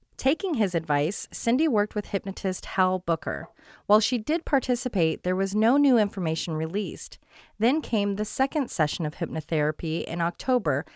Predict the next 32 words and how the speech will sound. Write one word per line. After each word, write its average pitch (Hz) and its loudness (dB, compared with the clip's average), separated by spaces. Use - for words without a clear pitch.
just - 0
about 226 4
two 294 -2
years 185 2
after 165 -2
it 156 2
all 160 2
began. 165 -4
Cindy 208 0
was 254 -2
hypnotized, 160 -2
and 180 0
what 226 2
she - -2
said 208 0
was 190 -4
shocking. - -4
She - 0
claimed 240 2
while 196 4
under 175 0
hypnosis 165 -4
that 185 0
she 240 -2
had 226 0
at 190 0
one 220 2
point 170 0
witnessed 190 0
a 190 -2
double 175 0
homicide. 185 0